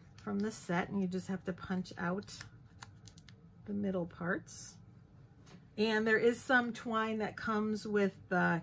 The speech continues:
kit, but it's Calypso Coral, and I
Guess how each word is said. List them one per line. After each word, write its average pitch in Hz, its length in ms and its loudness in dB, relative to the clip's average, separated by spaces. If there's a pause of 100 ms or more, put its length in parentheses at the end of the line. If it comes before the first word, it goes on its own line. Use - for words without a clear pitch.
kit, - 260 -4
but 240 140 0
it's 226 160 2
Calypso 214 480 -4
Coral, 175 500 0
and 185 220 -2
I 180 320 2